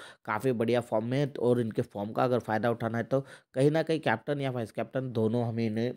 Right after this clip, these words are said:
बनाना होगा। तो इसीलिए कह रहा हूँ कि इन्हें आप अगर ज़्यादा टीम लगाते हैं तो कैप्टन ज़रूर बनाइएगा। तो कुल मिला के ये टीम भी अच्छी खासी बन चुकी है दोस्तों।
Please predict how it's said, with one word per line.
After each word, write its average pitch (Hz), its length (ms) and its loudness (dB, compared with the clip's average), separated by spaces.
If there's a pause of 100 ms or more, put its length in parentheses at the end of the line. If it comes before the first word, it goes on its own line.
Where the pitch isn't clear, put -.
बनाना 104 380 -6
होगा। 92 280 -6 (320)
तो 147 80 2
इसीलिए 151 320 4
कह 143 140 0
रहा 139 120 2
हूँ 156 60 0
कि 151 160 -6
इन्हें 131 280 0 (280)
आप 120 240 -2
अगर 117 220 0
ज़्यादा 113 280 -4
टीम 113 240 -10
लगाते 104 320 -6
हैं 135 80 -6
तो 175 80 -2
कैप्टन 104 400 -8
ज़रूर 98 340 -6
बनाइएगा। 92 300 -8 (340)
तो 170 100 2
कुल 165 180 4
मिला 151 180 4
के 165 180 0
ये 156 80 4 (220)
टीम 123 220 0
भी 147 160 0 (160)
अच्छी - 260 -6
खासी 135 320 -2
बन 123 220 2
चुकी 139 220 -4
है 143 60 2
दोस्तों। 143 300 -2